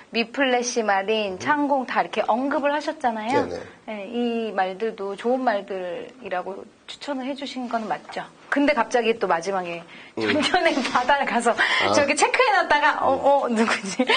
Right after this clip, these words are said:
Speaker 2: 그러니까 이거 말씀드린
Speaker 1: 네.
Speaker 2: 거는 이제
Speaker 1: 다 잘한다는
Speaker 2: 그렇죠.
Speaker 1: 얘기예요.
Speaker 2: 이제 조금씩 이제 몸을 풀면서
Speaker 1: 네.
Speaker 2: 운동선수로 치면 이제 몸이 풀면서 자기 경주력을 좀 뽑아내고 있는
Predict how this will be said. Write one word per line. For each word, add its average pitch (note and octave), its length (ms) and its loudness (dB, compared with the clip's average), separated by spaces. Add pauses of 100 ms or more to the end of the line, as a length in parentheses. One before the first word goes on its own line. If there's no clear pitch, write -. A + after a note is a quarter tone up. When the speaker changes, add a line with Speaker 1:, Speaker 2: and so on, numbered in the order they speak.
(240)
Speaker 2:
그러니까 - 220 6 (320)
이거 G3 140 4
말씀드린 D3+ 500 0
Speaker 1:
네. D3+ 100 6
Speaker 2:
거는 G3 260 2 (360)
이제 D3+ 520 0 (680)
Speaker 1:
다 C4 140 2
잘한다는 C#4+ 540 2
Speaker 2:
그렇죠. - 240 2
Speaker 1:
얘기예요. D3 200 4
Speaker 2:
이제 F#3 160 4
조금씩 G3+ 420 0
이제 D3 120 2
몸을 F#3+ 600 2
풀면서 C3+ 880 4
Speaker 1:
네. F#3+ 200 0
Speaker 2:
운동선수로 C#3 680 0
치면 C#3+ 300 0
이제 B2 100 0
몸이 C#3 260 0
풀면서 F3 600 2
자기 A#2+ 240 -6
경주력을 D3 560 0
좀 B2 120 -8
뽑아내고 G3 520 0
있는 A2 440 0